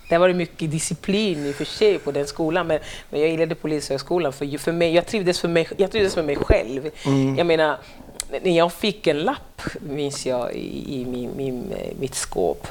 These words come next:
Speaker 1: där det står, eh, av någon idiot som har skrivit det, så här, ehm, det, det står så här, eh, "Ser du några apor omkring dig, om inte, gå tillbaka till zooet."
Speaker 2: Skämtar du?
Speaker 1: Nej, vem
Speaker 2: På
Speaker 1: bry-,
Speaker 2: skolan?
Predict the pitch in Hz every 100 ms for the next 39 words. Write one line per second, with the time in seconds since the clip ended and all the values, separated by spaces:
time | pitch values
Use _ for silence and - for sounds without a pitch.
0 | - 101 90 - 87 65 67 65 57 -
1 | - - - - - - 156 139 135 127
2 | 123 123 - 127 117 - 113 113 - 60
3 | - - 135 - - - - - - -
4 | 151 135 135 135 - - - - - -
5 | 165 139 - 143 139 139 135 135 - -
6 | - - - 160 143 143 135 143 - -
7 | - - - - - - - _ _ _
8 | - - 214 190 175 160 156 147 175 139
9 | - 151 151 135 139 156 139 135 - 147
10 | 143 135 131 135 139 135 127 127 127 120
11 | - 156 127 - - _ _ - - 226
12 | 180 110 - - - - 196 247 294 214
13 | 254 403 294 240 247 185